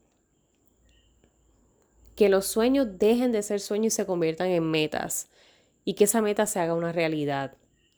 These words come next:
Que poco a poco me siga acercando esa mejor versión de mí.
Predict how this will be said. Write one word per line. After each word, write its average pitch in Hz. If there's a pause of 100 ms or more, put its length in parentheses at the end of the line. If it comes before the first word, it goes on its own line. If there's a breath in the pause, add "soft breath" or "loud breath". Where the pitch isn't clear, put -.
(600)
Que 208
poco 233
a 208
poco 220
me 185
siga 185
acercando 196
esa 190
mejor 170
versión 165
de 156
mí. 143